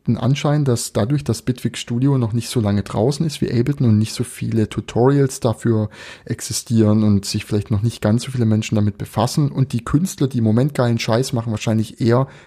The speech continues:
mit Ableton schon sehr warm und gut sind, dass es deshalb ein bisschen hinten ansteht. Aber ich kann euch wirklich nur empfehlen, dass ihr, dass ihr euch die Demo mal runterladet und ein bisschen damit rumspielt, weil viele Dinge, die ihr,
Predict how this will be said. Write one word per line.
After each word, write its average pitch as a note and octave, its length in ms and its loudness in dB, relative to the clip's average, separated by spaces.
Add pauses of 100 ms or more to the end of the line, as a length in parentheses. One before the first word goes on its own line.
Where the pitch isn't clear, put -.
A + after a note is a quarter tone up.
(100)
mit - 240 0
Ableton C3+ 380 2
schon G2 220 0
sehr F#2+ 280 2
warm F#2+ 260 2
und G2 180 -2
gut G2 200 -4
sind, A#2+ 240 -4 (320)
dass G#2+ 180 0
es A#2 100 -2
deshalb A2+ 320 0
ein A#2 80 2
bisschen - 240 -2
hinten A2 280 0
ansteht. - 560 -2 (300)
Aber A2+ 100 -2
ich A2 100 0
kann D#3 160 2
euch C3 120 2
wirklich C#3 260 2
nur C#3 100 4
empfehlen, C3+ 420 0 (180)
dass - 140 -16
ihr, B2+ 80 0 (140)
dass - 180 0
ihr G#2 80 2
euch G#2+ 100 -2
die G#2+ 160 -2
Demo D#3+ 300 4
mal E3 100 4
runterladet B2 680 0
und A#2+ 160 -2
ein A2+ 40 -4
bisschen A2+ 280 -2
damit G#2+ 300 0
rumspielt, G#2 440 -2
weil - 100 2
viele G3 320 0
Dinge, D#3 340 0
die - 320 -6
ihr, G#2+ 240 2